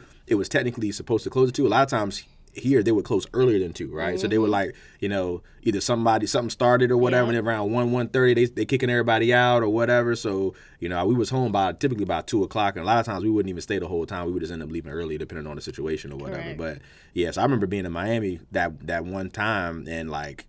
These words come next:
Speaker 1: I was, like, yawning in the club 'cause I was tired. Like, I was
Speaker 2: Yeah.
Speaker 1: just wasn't used to being out that late.
Speaker 2: Now,
Speaker 1: So,
Speaker 2: one thing
Speaker 1: yeah.
Speaker 2: I did not do when I lived there is I could not go and do, like, a beach day or do anything during the day. So if
Speaker 1: Mm-hmm.
Speaker 2: I knew I wanted to go out,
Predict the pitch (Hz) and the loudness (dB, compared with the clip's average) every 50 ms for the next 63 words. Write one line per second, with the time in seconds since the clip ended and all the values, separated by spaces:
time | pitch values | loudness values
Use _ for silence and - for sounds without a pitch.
0 | _ - - - 120 110 95 85 82 82 80 78 _ _ _ - 82 78 85 95 | _ -12 -4 -2 -2 -2 -2 -4 -6 -8 -8 -10 _ _ _ -20 -14 -10 -8 -6
1 | 104 110 110 101 95 92 90 90 87 - - 104 113 110 95 90 92 92 82 87 | -6 -6 -6 -6 -6 -6 -6 -8 -10 -8 -6 -4 -2 -2 -4 -4 -6 -6 -6 -4
2 | 90 85 80 - - - 90 98 107 76 - 62 58 64 65 - 78 80 78 78 | -4 -4 -6 -8 -10 -6 -4 -4 -4 -4 -6 -12 -16 -16 -14 -12 -10 -8 -8 -8
3 | - - 190 190 - 82 87 82 85 87 90 87 - 82 82 85 82 85 85 85 | -8 -8 -10 -10 -8 -8 -8 -8 -8 -8 -10 -8 -8 -8 -8 -6 -6 -6 -8 -8
4 | - 76 67 65 57 50 - _ _ - - 196 196 196 196 214 220 240 247 262 | -8 -10 -12 -12 -14 -18 -20 _ _ -14 -12 -8 -8 -6 -6 -6 -8 -8 -8 -8
5 | 247 233 220 208 196 190 202 202 196 202 196 196 202 196 196 196 185 165 151 170 | -8 -6 -8 -8 -8 -8 -8 -8 -8 -8 -8 -10 -10 -8 -8 -8 -8 -8 -10 -12
6 | 180 _ _ - 196 180 180 190 196 202 202 190 180 175 170 156 147 151 156 - | -16 _ _ -12 -12 -10 -8 -8 -6 -6 -6 -8 -8 -10 -12 -12 -12 -12 -14 -18
7 | - - - - _ - - - _ _ - 196 185 175 160 160 165 - - 170 | -20 -20 -20 -20 _ -20 -20 -20 _ _ -8 -8 -8 -6 -8 -10 -12 -14 -14 -10
8 | 180 202 - - 254 208 214 208 214 214 190 - - - 208 196 202 202 196 190 | -10 -10 -10 -10 -12 -10 -8 -8 -8 -8 -10 -10 -12 -14 -8 -6 -4 -4 -4 -4
9 | 185 180 - - 180 175 185 180 170 160 156 - 170 165 180 185 190 - - - | -6 -8 -8 -10 -10 -10 -10 -10 -10 -12 -12 -14 -12 -12 -12 -12 -12 -16 -14 -12
10 | 180 180 180 175 180 175 - 175 170 185 185 185 - 220 226 240 233 - 254 233 | -10 -10 -8 -10 -10 -10 -10 -10 -10 -8 -8 -8 -6 -6 -8 -8 -8 -8 -8 -6
11 | 220 208 202 208 202 196 196 185 175 175 160 - - - _ _ _ _ _ _ | -6 -6 -4 -4 -4 -4 -6 -6 -8 -10 -10 -10 -14 -20 _ _ _ _ _ _
12 | - _ _ - 165 165 180 160 214 214 233 254 262 269 262 262 254 247 254 240 | -20 _ _ -12 -8 -8 -8 -4 -4 -4 -4 -4 -4 -4 -4 -4 -6 -8 -8 -10
13 | - 233 226 220 220 226 214 214 226 247 240 - | -12 -10 -8 -8 -6 -6 -6 -8 -8 -10 -12 -14